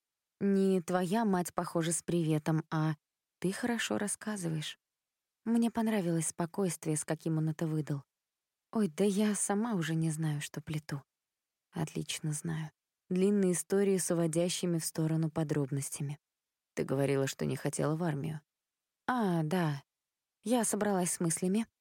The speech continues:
Отец надолго уезжал, а когда возвращался, опять проходил подготовку. Вечно его не было дома, и сам он от этого страдал, и мама. Такая жизнь её и подкосила. Понимаешь? Он кивнул.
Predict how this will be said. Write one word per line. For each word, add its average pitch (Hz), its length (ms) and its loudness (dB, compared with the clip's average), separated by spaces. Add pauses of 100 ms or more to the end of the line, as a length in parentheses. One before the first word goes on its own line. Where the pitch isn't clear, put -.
(600)
Отец 214 400 0
надолго 202 400 2
уезжал, 190 520 0
а 151 60 -2
когда 156 260 -2
возвращался, 160 800 -2 (560)
опять 185 360 0
проходил 160 440 0
подготовку. 160 760 -2 (440)
Вечно 233 360 2
его 185 120 4
не 190 140 4
было 170 240 4
дома, 185 480 2 (340)
и 196 100 -4
сам 202 300 2
он 165 100 4
от 160 140 0
этого 156 240 0
страдал, 156 640 -2
и 151 180 -4
мама. 151 500 -2 (500)
Такая 208 360 2
жизнь 190 300 2
её 190 180 4
и 180 40 2
подкосила. 175 720 -6 (440)
Понимаешь? 196 640 -4 (680)
Он 190 200 2
кивнул. 160 500 -4